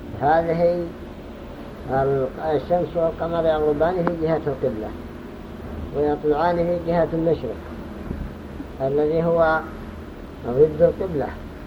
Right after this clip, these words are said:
عكسيها، وفي بلاد اليمن مثلًا ال-، ال-، القبلة هي في جهة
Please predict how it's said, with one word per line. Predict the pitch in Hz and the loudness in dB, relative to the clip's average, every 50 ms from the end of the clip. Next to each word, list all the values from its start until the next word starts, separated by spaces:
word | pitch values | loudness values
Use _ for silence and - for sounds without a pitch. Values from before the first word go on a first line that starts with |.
| - - - - - - - - - - - - 104 107 | -14 -14 -14 -14 -14 -14 -14 -14 -14 -14 -12 -8 -4 0
عكسيها، | 135 147 147 - - 180 180 175 160 139 - - - - - - - - - - - - - - - - - - - - - - - - - - 180 | 0 0 0 0 -2 -4 0 2 2 2 2 0 -4 -10 -12 -12 -12 -10 -10 -10 -10 -10 -10 -12 -12 -10 -10 -10 -10 -12 -12 -12 -12 -8 -4 -4 -2
وفي | 185 196 180 170 185 180 175 170 170 165 160 - - - - - - - - - - - - - - - - - - - - - - - - - - - - - - - - - | 0 0 0 0 0 2 2 2 2 2 -2 -4 -10 -12 -12 -12 -12 -12 -12 -12 -10 -10 -10 -10 -10 -10 -12 -12 -12 -12 -12 -10 -12 -12 -12 -12 -10 -10 -10 -10 -10 -12 -8 -4
بلاد | 135 135 143 160 175 175 170 165 160 165 | 0 4 6 6 8 8 6 6 4 6
اليمن | 170 170 175 175 170 160 165 165 160 156 156 165 | 4 4 6 4 2 2 2 0 -2 0 0 0
مثلًا | 156 147 165 165 165 160 160 165 165 160 160 - - - - - - - - - - - - - - - - - - - - - - - - - - - - - - - - - - - - 151 | 0 0 0 0 0 -2 -2 -4 -6 -10 -12 -12 -12 -12 -12 -12 -12 -12 -12 -12 -12 -12 -12 -12 -12 -12 -12 -12 -12 -12 -12 -12 -12 -12 -12 -12 -10 -8 -8 -6 -6 -6 -6 -6 -6 -6 -4 -2
ال-، | 151 156 160 160 160 160 165 160 - - - - - - - - - - - - - - - - - - | 0 0 2 0 0 -2 -2 -2 -4 -6 -8 -10 -10 -8 -6 -6 -4 -4 -4 -4 -4 -6 -8 -6 -2 0
ال-، | 151 151 147 156 | 2 2 4 4
القبلة | 170 160 160 170 170 - - - 226 202 190 180 180 160 - 190 185 170 202 202 - - - - - - - - - - - - - - - - - - - - - - 120 123 131 | 2 2 4 4 4 4 4 2 2 2 2 2 0 0 0 0 0 0 0 -2 -4 -6 -10 -12 -14 -14 -12 -12 -12 -12 -12 -10 -10 -12 -12 -12 -12 -12 -12 -12 -8 -4 -2 4 6
هي | 147 160 165 160 | 8 8 8 6
في | 165 175 165 156 | 2 0 0 0
جهة | 165 170 160 | 0 0 0